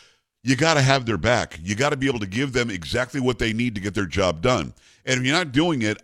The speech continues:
I would propose to every police officer in any municipality, any county, any state that doesn't support you, if you're not getting support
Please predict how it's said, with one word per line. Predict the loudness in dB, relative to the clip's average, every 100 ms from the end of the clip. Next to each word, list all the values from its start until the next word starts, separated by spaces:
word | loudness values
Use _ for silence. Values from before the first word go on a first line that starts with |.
| -2
I | -2 -2
would | -2 -4 -4
propose | 2 2 4 2 -2 -6 -12 _ _ _
to | -8 0
every | 0 0
police | -4 -2 -2 0
officer | 0 0 -2 -4 -4
in | -4
any | -4 -4
municipality, | -2 -4 -2 0 2 0 -4 -2
any | -4
county, | -2 -2 -2 -2 -4
any | -6 -6
state | -4 -2 0 0 -4 -16 _ _ -4
that | -2 -2
doesn't | 0 0 -2 -8 -8
support | -6 -4 0 0 0
you, | -2 -4 -6 _
if | -2 0
you're | 0
not | -2
getting | 0 -2
support | -2 -2 0 0 0